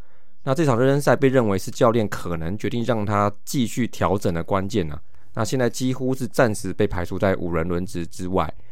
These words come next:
那这消息一出，哦，这海内外球迷应该是难掩失望，原本很期待在转播中再看到他的英姿，哦，现在看起来要再稍微再等一下了，哦。好，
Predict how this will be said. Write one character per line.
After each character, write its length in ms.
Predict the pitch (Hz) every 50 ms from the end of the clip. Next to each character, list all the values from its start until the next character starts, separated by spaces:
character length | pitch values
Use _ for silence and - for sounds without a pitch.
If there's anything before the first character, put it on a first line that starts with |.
| - - - -
那 280 | - 95 92 87 87 87
这 100 | - 113
消 160 | 95 107 101
息 140 | 95 98 95
一 40 | 104
出， 240 | 101 - - 95 95
哦， 200 | 80 73 - 85
这 120 | - - 90
海 120 | - 90
内 100 | 85 95
外 120 | 101 107 101
球 180 | 95 - 87
迷 160 | 82 87 85
应 140 | 85 92 98
该 160 | 95 107 101
是 380 | 98 - 101 95 92 87 85 85
难 160 | 82 85 95
掩 160 | 101 92 85
失 200 | 82 - - 98
望， 280 | 98 98 107 90 78 76 - - - - - - -
原 140 | 117 117 123
本 100 | 120 104
很 100 | 101 92
期 220 | - - - 98
待 160 | 92 123 120
在 160 | 110 123 113
转 180 | 107 - 92 92
播 160 | 98 107 107
中 200 | 104 - 104 107
再 120 | - 117 110
看 160 | - 120 117
到 80 | 110
他 100 | 107 110
的 40 | 107
英 220 | 104 107 110 113 104
姿， 260 | - - 104 104 101
哦， 120 | 85 78 82
现 140 | 85 - 110
在 80 | 101 95
看 180 | 98 110 107
起 60 | 95 92
来 60 | 82
要 120 | 90 90
再 120 | 87 92 87
稍 140 | - 95
微 60 | 87 85
再 60 | 85
等 240 | - 80 76 76 78
一 40 |
下 200 | 85 95 107 78
了， 100 | 73 71
哦。 160 | 71 71 73 - - - - - - - - - - - - -
好， 240 | - 95 98 104